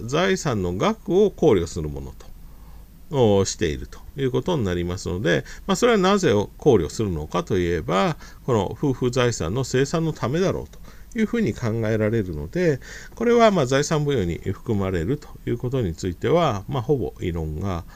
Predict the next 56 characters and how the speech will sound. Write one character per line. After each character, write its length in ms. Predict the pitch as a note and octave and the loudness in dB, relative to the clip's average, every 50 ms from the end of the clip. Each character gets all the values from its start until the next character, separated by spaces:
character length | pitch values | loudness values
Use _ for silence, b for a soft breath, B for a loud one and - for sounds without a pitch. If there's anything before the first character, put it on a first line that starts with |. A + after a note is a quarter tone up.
| B B - | B B -8
今 180 | G2 F#2 F2 D2+ | -6 -4 -4 -4
の 80 | D2+ | -4
と 100 | - - | -8 -8
こ 120 | - - E3+ | -6 -4 -2
ろ 60 | F3 | -2
は 180 | C3 D#2+ G#1 - | -2 -2 -4 -6
あ 60 | D#2 | -8
り 100 | D#2 C2 | -8 -8
ま 140 | A#1 A1+ - | -8 -12 -14
せ 140 | - C#2 | -14 -14
ん。 40 | - - - - - - - B B B B B B B B B B B B B B B - | -16 -18 -20 -20 -20 -20 -20 B B B B B B B B B B B B B B B 4
で、 120 | G3+ G3+ F3 | 6 6 6
こ 120 | - G#3 | 6 6
の、 200 | A3 G#3+ - - | 6 6 6 4
お、 200 | C#3 D#3+ F3 E3 | 6 6 6 6
夫 200 | D#3+ - A3 A3+ | 6 4 2 2
婦 160 | G#3 - A3+ | 2 2 0
財 240 | G#3 A#3 A3 G#3+ F#3+ | 2 2 2 4 2
産 320 | - - A#2 F#2+ G2 G2+ B2 | 2 2 0 0 0 0 2
の 200 | D3+ E3 C#3+ A2+ | 2 4 2 2
清 260 | A2+ - B2+ B2 B2 | 2 2 2 2 2
算 360 | A#2 - - G#2+ G2 F#2+ - - - - | 2 0 0 0 0 -2 -4 -8 -10 -8
で 200 | G#2+ G#2 G2+ G2+ | -4 -4 -2 -4
す 120 | - - | -4 -6
け 100 | - E2 | -6 -6
れ 80 | D2 D2+ | -4 -4
ど 180 | D#2+ G2 G2+ | -2 -2 0
も、 420 | A#2+ C#3+ E3 D#3+ C#3 A#2 A#2 A#2+ C3 | 2 2 4 4 4 2 0 -2 -2
ま 120 | D#3+ G3+ | -2 -2
あ、 40 | F#3+ | -2
こ 120 | - - G3+ | 0 0 2
れ 80 | G#3 | 2
は 320 | G3+ G3+ F#3+ E3+ - - - | 4 4 4 2 0 0 0
夫 120 | A3 G#3 F3+ | 0 0 2
婦 120 | D3 A2 | 2 2
の 80 | G2 F2 | 2 0
協 220 | - - D#3+ D#3+ | 2 2 4 4
力 220 | E3 F3+ E3 - F3+ | 4 4 0 0 0
に 80 | F3+ | 0
よ 80 | F3 E3 | 0 0
っ 20 | |
て 140 | - - D3+ | -2 -4 -4
築 300 | - - B2+ C3+ D3 C3+ | -4 -4 -4 -4 -4 -6
き 120 | - - | -2 0
上 100 | C#3+ C3 | 0 0
げ 80 | A2+ F#2+ | 0 0
た 160 | F#2 D#2+ D2+ | -2 -2 -4
財 220 | D2+ F2 E2+ E2 D2+ | -2 -2 -2 -4 -4
産 300 | - - C#2+ F2 A#2 D#3+ | -4 -6 -4 -2 -2 0
を 160 | E3+ D#3+ B B B B - | -2 -2 B B B B -6
離 120 | A2+ G#2+ G2+ | -4 -4 -2
婚 200 | - G#2 G2+ G2+ | -2 0 0 0
に 100 | F#2+ - | -2 -4
際 260 | - - - - - | -4 -6 -6 -6 -8
し 120 | - - | -10 -6
て、 280 | - - G3 G3 E3+ | -2 0 2 2 0